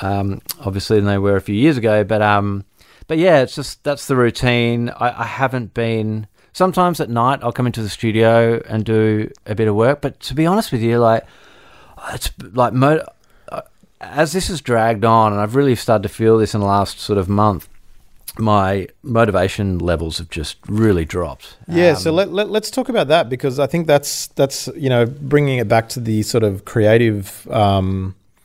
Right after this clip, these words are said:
Speaker 2: industries. I mean, I, I f-, I felt,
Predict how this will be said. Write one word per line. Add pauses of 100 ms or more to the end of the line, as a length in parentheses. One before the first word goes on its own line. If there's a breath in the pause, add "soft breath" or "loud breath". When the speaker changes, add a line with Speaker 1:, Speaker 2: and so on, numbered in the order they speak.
(420 loud breath)
Speaker 2:
industries. (840 soft breath)
I
mean,
I, (140)
I
f-,
I
felt,